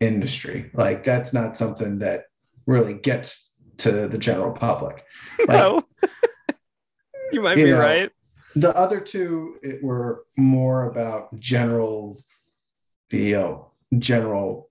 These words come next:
Speaker 1: public things that people think about, being replaced,
Speaker 2: Yeah.
Speaker 1: you know, having some scary things in your nightmares, racism, bad
Speaker 2: Yes.
Speaker 1: white people.
Speaker 2: <laughs> Yes.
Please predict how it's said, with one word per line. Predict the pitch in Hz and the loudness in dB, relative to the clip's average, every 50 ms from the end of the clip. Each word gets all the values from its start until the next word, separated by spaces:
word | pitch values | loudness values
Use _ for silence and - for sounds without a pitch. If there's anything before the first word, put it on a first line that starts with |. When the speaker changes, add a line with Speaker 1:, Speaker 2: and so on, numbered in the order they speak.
| _ _ - | _ _ -6
Speaker 1:
public | - - 95 - 101 101 98 - - - - - _ _ _ - | -4 -2 -2 -2 -2 -2 -4 -4 -8 -12 -20 -20 _ _ _ -12
things | - - - - - - - 123 160 196 98 95 98 | -12 -12 -12 -14 -10 -2 0 0 2 2 0 -4 -4
that | - 95 92 - | -4 -4 -4 -4
people | 113 101 - - | -4 -4 -4 -6
think | 95 - - 95 87 - | -6 -4 -4 -4 -4 -4
about, | - - 98 - - - - | -4 -2 -2 -2 -2 0 2
being | 123 117 113 | 2 2 2
replaced, | 107 107 104 - - - 117 104 104 104 - - - - - - - - - - - - - 349 | 0 -4 -6 -4 -2 -2 0 0 -2 -4 -8 -10 -12 -14 -16 -16 -18 -20 -20 -16 -14 -10 -6 -4
Speaker 2:
Yeah. | 359 - 117 | -2 0 2
Speaker 1:
you | 113 | 2
know, | 113 107 104 104 98 101 101 - - - _ _ - | 2 2 2 0 0 -2 -4 -6 -12 -20 _ _ 0
having | 127 147 147 139 139 127 127 | 2 4 4 4 2 0 -2
some | - 127 120 | -4 -6 -6
scary | - - - - 131 123 120 117 113 | -6 -8 -6 -4 -4 -4 -4 -4 -6
things | - - 123 123 123 120 120 117 117 | -6 -4 -4 -2 -2 -2 -2 -2 -2
in | 120 117 | -2 -4
your | 113 107 | -4 -4
nightmares, | 113 113 113 107 104 110 107 110 110 110 110 110 107 - - - - _ - | -4 -4 -4 -4 -4 -4 -4 -4 -4 -4 -4 -4 -4 -6 -10 -16 -8 _ 0
racism, | 113 110 110 - 113 110 107 113 107 107 113 - _ _ _ _ _ _ _ _ _ - | 0 0 0 0 -2 -2 -2 -2 -4 -6 -8 -12 _ _ _ _ _ _ _ _ _ -2
bad | - 120 117 113 | 0 2 2 4
Speaker 2:
Yes. | - - 156 - - - - | 4 4 4 2 0 -2 -4
Speaker 1:
white | 113 110 | -4 -4
people. | 107 - 107 107 107 - - _ | -2 -2 -2 -2 -2 -6 -12 _
Speaker 2:
<laughs> | _ _ _ - - _ _ - | _ _ _ -10 -10 _ _ -6
Yes. | - 165 160 170 - - - | -4 -2 0 0 -2 -4 -8